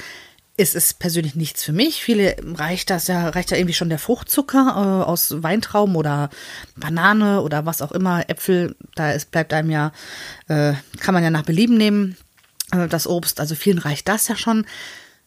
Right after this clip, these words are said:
Das wird mir jetzt nicht reichen, äh, das wäre mir zu sauer. Ich mag sauer überhaupt gar nicht. Und, äh, deswegen muss ich das schon süßen. Entweder mit diesem Flüssig-Süßstoff oder halt mit Honig. Das esse ich, äh, esse ich ganz gerne. Hat mich auch wirklich sehr, sehr lange satt gemacht.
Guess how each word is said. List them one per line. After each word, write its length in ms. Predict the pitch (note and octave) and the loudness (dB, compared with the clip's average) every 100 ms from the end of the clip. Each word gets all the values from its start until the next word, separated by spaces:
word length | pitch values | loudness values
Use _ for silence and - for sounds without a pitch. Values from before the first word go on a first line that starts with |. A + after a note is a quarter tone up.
| _ _ | _ _
Das 180 | - F#3+ | -4 0
wird 120 | G#3+ | 2
mir 100 | G#3 | 4
jetzt 180 | F#3+ F3+ | 4 6
nicht 240 | B3+ C4+ | 4 6
reichen, 580 | C4 C4+ C4 - B3+ B3+ | 6 6 6 2 2 4
äh, 160 | G#3 G#3 | 2 0
das 160 | F#3+ | 0
wäre 80 | F#3+ | 0
mir 120 | F#3 | 0
zu 100 | F#3 | 0
sauer. 340 | D#3+ C#3+ C3+ C#3+ | 0 0 -2 -4
Ich 160 | - E3+ | -6 -2
mag 220 | F#3+ G3+ | -2 -2
sauer 380 | F#3+ E3+ A3 G3+ - _ | -2 -2 -2 -2 -6 _
überhaupt 420 | B3 C#4 B3+ C4 - | 2 4 4 2 2
gar 180 | B3 | 2
nicht. 340 | C#4 - - - - - - - - | 2 -2 -6 -14 -18 -20 -20 -20 -8
Und, 380 | - G#3+ G3+ F#3+ | 0 2 2 2
äh, 220 | G3+ F#3+ | 2 2
deswegen 380 | F#3 F#3 G#3 G3 | 2 0 2 2
muss 140 | G3+ G#3+ | 2 0
ich 100 | - | 0
das 120 | F3+ | 0
schon 220 | - E3+ | 2 2
süßen. 260 | D3+ D3 - | 0 -2 0
Entweder 320 | F#3 G3 F#3 | 0 2 2
mit 140 | F3 | 2
diesem 160 | F3+ E3+ | 2 0
Flüssig-Süßstoff 840 | - F#3+ G3+ - F#3 F3+ F#3 - | -2 -2 0 -2 -2 0 0 0
oder 240 | F3+ F3 | 0 0
halt 120 | E3 D#3+ | 0 -2
mit 180 | D#3 | -2
Honig. 300 | G3+ G3 F#3+ | 0 2 0
Das 240 | - D#3 - | -2 -6 -4
esse 240 | D3+ D3 | -4 -4
ich, 180 | C#3+ - | -6 -6
äh, 240 | C#3+ C#3 C3+ - - - - - | -4 -4 -6 -12 -16 -14 -14 0
esse 160 | G3+ F#3+ | 2 4
ich 100 | - | 4
ganz 220 | F#3 - | 2 4
gerne. 300 | E3+ D#3 D3 | 4 4 2
Hat 120 | B3+ | 0
mich 140 | A3 | 0
auch 140 | F3 E3 | 0 -2
wirklich 300 | A#3 G#3+ - | -4 -4 -2
sehr, 200 | C4+ B3 | 2 4
sehr 140 | G#3+ | 4
lange 240 | F#3 F3 D#3+ | 2 2 0
satt 240 | F#3+ G#3 | -2 0
gemacht. 540 | B3+ A#3+ B3+ - - | 4 4 4 0 -12